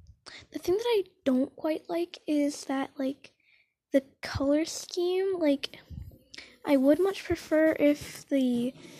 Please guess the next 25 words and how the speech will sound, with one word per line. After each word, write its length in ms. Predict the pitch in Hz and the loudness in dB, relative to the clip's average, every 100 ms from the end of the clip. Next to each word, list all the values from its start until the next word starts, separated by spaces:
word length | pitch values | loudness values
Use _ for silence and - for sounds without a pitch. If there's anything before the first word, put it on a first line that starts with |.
| - - - | -20 -12 -2
um, 400 | 269 254 247 262 | 2 4 4 2
dress 800 | 285 277 269 254 269 294 - - - - | -2 -2 0 2 0 -2 -8 -12 -16 -4
thing 380 | 294 294 294 294 - _ - | 0 2 2 -2 -6 _ -6
matched 360 | 285 285 - - | -2 -2 -2 -8
the 80 | 302 | -6
color 360 | - 277 285 | -2 0 0
of 240 | 277 262 - | 0 -6 -8
the 60 | |
hat, 460 | 277 - 262 294 - | -10 -6 -4 -4 -4
or 100 | 285 | -8
the 120 | 277 | -6
hat 200 | 269 285 | -6 -6
matched 280 | 294 294 - | -6 -8 -8
the 40 | 302 | -10
color 300 | - 269 277 | -6 -4 -4
of 100 | 285 | -6
the 80 | |
dress, 640 | 277 - 277 330 - - - _ _ _ - _ _ | -10 -8 -8 -8 -10 -18 -20 _ _ _ -20 _ _
but 200 | - - | -4 0
I 80 | 262 | 0
really 420 | 254 262 311 415 | 2 2 4 4
do 160 | 370 302 | 2 2
like 220 | 285 294 | 2 0
this 200 | 339 - | -6 -6
one. 1400 | 392 440 523 _ _ 415 _ _ - - - _ - 285 | -6 -6 -8 _ _ _ _ _ -20 -20 -20 _ -12 -12